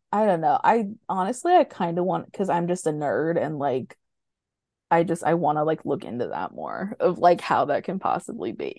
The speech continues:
Just, I just, 'cause I seriously was so on board. I was like, "Oh yeah, no, she can't be tried again because it's double jeopardy." But I'm assuming it's just because he wasn't, like, there's no, you know, like, that Taylor Swift song, there's, like, "No body, no crime." Like,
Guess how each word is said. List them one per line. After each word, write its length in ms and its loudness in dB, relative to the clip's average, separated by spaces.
Just, 260 4
I 180 6
just, 260 4
'cause 160 2
I 240 6
seriously 420 2
was 220 0
so 280 2
on 200 0
board. 180 2
I 60 0
was 80 -4
like, 160 -2
"Oh 100 4
yeah, 320 2
no, 220 -4
she 160 -12
can't 240 -2
be 80 -4
tried 220 -2
again 300 -6
because 440 0
it's 200 -2
double 220 -2
jeopardy." 400 -4
But 340 6
I'm 180 0
assuming 500 0
it's 440 -8
just 280 -12
because 420 -2
he 240 -8
wasn't, 360 -2
like, 260 -2
there's 280 2
no, 460 2
you 80 0
know, 80 6
like, 120 2
that 120 4
Taylor 260 2
Swift 280 -2
song, 220 -2
there's, 140 -2
like, 180 2
"No 120 -2
body, 360 0
no 160 -4
crime." 480 -6
Like, 360 -6